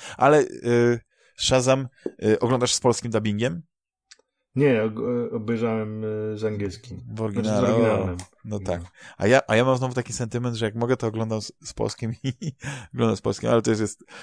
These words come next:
Speaker 1: temat na inną dyskusję. <laughs> Ale mówisz, że Shazam, e, kino przygodowe pierwszej próby.
Speaker 2: Tak, tak. Napra-, no, znaczy pierwszej. To, to jakby dobrze się bawiłem, nie miałem poczucia żenady. Mm, chętnie obejrzę jeszcze raz kilka świetnych, rewelacyjnych, komediowych scen.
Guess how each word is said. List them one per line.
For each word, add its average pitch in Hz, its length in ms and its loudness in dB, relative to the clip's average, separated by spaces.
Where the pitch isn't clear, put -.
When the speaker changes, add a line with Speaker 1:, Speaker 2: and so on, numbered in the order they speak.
Speaker 1:
temat 120 280 2
na 110 120 2
inną 110 220 -2
dyskusję. 104 480 -4
<laughs> - 420 -14
Ale 135 160 6
mówisz, 160 240 0
że 135 120 2
Shazam, 135 400 2
e, 110 260 2
kino 127 260 0
przygodowe 117 680 2
pierwszej 120 300 4
próby. 92 320 -2
Speaker 2:
Tak, 98 320 0
tak. 120 260 0
Napra-, 156 320 0
no, 165 160 -6
znaczy 180 320 -8
pierwszej. 107 440 4
To, 120 140 -4
to 127 140 -10
jakby 135 460 4
dobrze 170 220 2
się 147 120 0
bawiłem, 127 540 6
nie 123 60 2
miałem 117 360 2
poczucia 117 380 2
żenady. 101 520 0
Mm, 98 500 -10
chętnie 123 380 2
obejrzę 110 420 2
jeszcze 104 200 0
raz 110 140 0
kilka 120 280 0
świetnych, 110 560 0
rewelacyjnych, 104 560 -2
komediowych 101 540 -4
scen. 95 360 -6